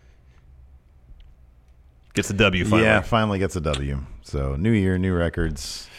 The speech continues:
Speaker 1: It's gonna be a, a stellar twenty twenty for Jungle Jack Perry.
Speaker 2: Have they, uh, have they put the, I know, I noticed, I've noticed records when the people come out, but I swear every time I see them, they're career records or they're A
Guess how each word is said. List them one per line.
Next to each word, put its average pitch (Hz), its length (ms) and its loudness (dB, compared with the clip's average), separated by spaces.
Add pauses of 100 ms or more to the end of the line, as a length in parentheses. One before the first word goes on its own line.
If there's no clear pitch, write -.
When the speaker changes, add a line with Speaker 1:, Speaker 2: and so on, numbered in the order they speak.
(1040)
Speaker 1:
It's - 80 -20
gonna 101 120 -2
be 95 140 2
a, 87 380 0
a 80 60 -6
stellar 120 320 4
twenty 107 280 2
twenty 101 300 2
for 87 240 -2
Jungle 90 280 0
Jack 82 280 -4
Perry. 85 220 -10 (100)
Speaker 2:
Have 113 240 -4
they, 170 360 2
uh, 143 1000 2 (220)
have 95 140 -12
they 165 120 0
put - 420 2
the, - 260 -10
I 127 60 4
know, 151 140 0
I 147 120 4
noticed, 180 460 4
I've 117 160 2
noticed 151 360 0
records 101 760 4 (500)
when 104 240 6
the 98 80 6
people - 320 4
come 98 320 0
out, 95 440 2
but 90 100 -2
I 98 120 4
swear 143 420 0
every 95 180 2
time 101 240 0
I 87 60 0
see 113 200 -2
them, 87 120 2
they're 78 120 0
career 87 380 2
records 131 640 0
or 85 80 -2
they're 85 140 4
A 90 80 2